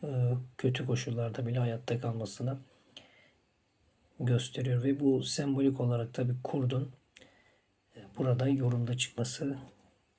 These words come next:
sizin de kimseye minnet etmeden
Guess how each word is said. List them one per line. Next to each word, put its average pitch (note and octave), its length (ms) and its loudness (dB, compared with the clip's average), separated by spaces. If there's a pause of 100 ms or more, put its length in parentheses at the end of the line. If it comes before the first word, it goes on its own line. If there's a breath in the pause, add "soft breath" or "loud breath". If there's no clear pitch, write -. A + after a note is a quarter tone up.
(180)
sizin B2 520 2
de B2 200 0 (240)
kimseye B2 440 0
minnet A#2 420 2
etmeden A2+ 480 -2